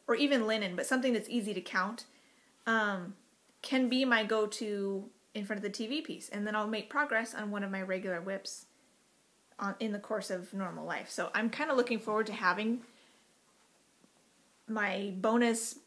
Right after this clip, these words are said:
extra pieces be more of my whips, just to continue to whittle down <laughs> all of those things. So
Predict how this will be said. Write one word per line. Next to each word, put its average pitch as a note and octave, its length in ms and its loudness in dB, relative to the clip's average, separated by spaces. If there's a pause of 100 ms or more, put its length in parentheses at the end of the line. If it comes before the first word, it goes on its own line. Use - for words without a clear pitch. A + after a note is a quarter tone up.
extra C4+ 380 8
pieces C#4+ 500 -2
be A3+ 300 2
more G#3+ 320 4
of G#3 120 0
my G3 160 0
whips, - 340 -2
just - 240 -8
to A#3 60 -6
continue A3+ 420 0
to G3 100 -2
whittle G#3+ 240 2
down C4+ 400 6 (220)
<laughs> - 840 2
all B3+ 180 10
of B3 100 8
those G#3+ 200 4
things. G3+ 420 -2
So G#3+ 420 2